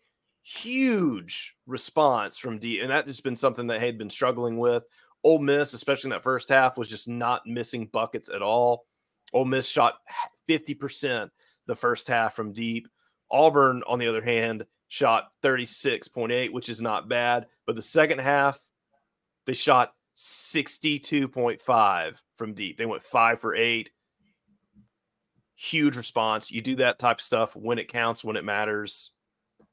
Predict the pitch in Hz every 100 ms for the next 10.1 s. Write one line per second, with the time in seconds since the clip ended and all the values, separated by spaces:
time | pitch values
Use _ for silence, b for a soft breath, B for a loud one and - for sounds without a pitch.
0 | _ _ _ _ _ _ - 107 101 95
1 | 90 101 87 87 82 - b b - 104
2 | 98 95 117 123 113 101 110 107 101 107
3 | 107 104 b b 110 107 101 - 104 104
4 | 110 110 110 110 104 - 104 95 92 98
5 | 92 - 95 92 90 90 - _ _ _
6 | _ _ _ _ _ b b b b _
7 | _ _ _ _ _ _ - 123 135 120
8 | 127 117 - 113 104 98 92 107 104 104
9 | 104 104 104 - 104 95 95 98 92 92
10 | 87